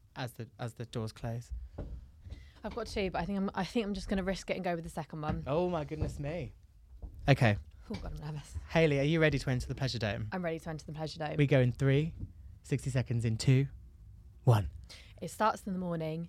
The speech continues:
Speaker 2: You wake up, it's four A M, and you are full of excitement 'cause your suitcases are packed and you know you're going on that hot summer holiday.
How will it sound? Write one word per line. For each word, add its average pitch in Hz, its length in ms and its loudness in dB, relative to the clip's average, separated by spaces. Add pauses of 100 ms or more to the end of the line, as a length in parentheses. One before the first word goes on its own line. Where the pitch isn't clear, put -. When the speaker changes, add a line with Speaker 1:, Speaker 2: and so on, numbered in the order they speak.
(120)
Speaker 2:
You 180 160 -4
wake 208 240 2
up, 185 200 -4
it's - 140 -16
four 190 260 -2
A 180 80 0
M, 170 380 0
and 175 160 -2
you 175 140 -2
are 156 100 -2
full - 320 -6
of 196 80 -2
excitement 208 720 -4
'cause 185 100 -8
your 175 60 -6
suitcases 185 640 -6
are 165 40 -6
packed - 520 -6 (240)
and 208 380 0
you 190 80 2
know 202 100 6
you're 202 180 6
going 196 540 4 (300)
on 202 180 2
that 190 160 6
hot - 320 0
summer 220 280 2
holiday. 202 640 0